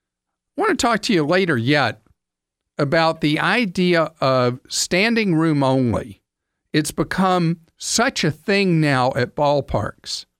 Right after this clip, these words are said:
where more and more teams will sell a certain number of S R O seats. Something that was very popular decades ago has come back. But what about other things,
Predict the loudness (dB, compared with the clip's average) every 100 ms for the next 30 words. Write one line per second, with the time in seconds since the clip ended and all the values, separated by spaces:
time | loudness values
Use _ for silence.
0 | _ _ _ _ -2 2 2 2 2 2
1 | 2 2 2 2 4 4 2 -2 _ _
2 | _ _ _ _ -2 2 2 2 0 0
3 | 0 2 2 2 0 -4 _ _ _ -2
4 | 0 2 0 2 2 2 2 2 2 0
5 | 0 -2 0 0 2 2 0 0 0 -2
6 | -8 -16 _ _ -2 0 2 2 2 2
7 | 0 0 0 0 0 0 0 0 -2 0
8 | 0 0 -2 0 0 0 -2 -8 _ _
9 | _ -4 -2 0 0 0 0 0 -4 _
10 | _ _ _ _ _ _ -4 0 0 2
11 | 0 0 0 0 0 0 -2 -4 -6 -16